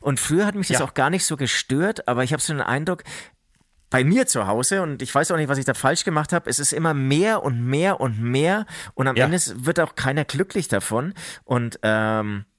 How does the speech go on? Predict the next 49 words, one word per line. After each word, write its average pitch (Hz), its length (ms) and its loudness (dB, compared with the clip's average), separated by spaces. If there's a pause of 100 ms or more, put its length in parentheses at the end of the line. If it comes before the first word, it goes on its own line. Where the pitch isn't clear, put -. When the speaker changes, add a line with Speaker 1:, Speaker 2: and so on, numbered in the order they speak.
(140)
Speaker 1:
und 123 160 -2
ich, - 220 -10
da, 117 100 0
da 110 140 0
ist 117 80 -2
es 139 100 -2
dann 123 220 -2
wirklich 139 480 -2
irgendwie 123 180 -2
unser 120 180 -2
Kapitalismus 113 640 -2
auf - 180 -4
jeden 120 100 -2
Fall 117 240 0
nur 156 340 2
Fluch 143 420 -4
und 123 120 -4
überhaupt 123 400 -2
kein 95 220 -4
Segen. 104 360 -4 (440)
Ähm, 107 640 0 (640)
es - 300 -2
von 151 240 -2
allem 175 380 0
zu - 200 0
viel, 214 720 -2 (120)
sodass 127 340 -2
sich 139 120 -4
irgendwie 127 220 -4
die 123 100 -2
Kinder 135 240 -2
nicht 131 120 -2
mehr 123 80 0
freuen 110 280 -4
können. 104 260 -6 (340)
Das, 156 160 2
das 190 200 0
ist, 190 140 -2 (180)
das 202 120 4
ist - 100 2
das, 220 140 4
was 208 140 0
mich 190 100 -2
gerade 160 160 0
aufregt. 202 300 -2
Ansonsten 190 480 -2
versuche 208 420 0
ich 208 180 -4
gerade, 185 480 2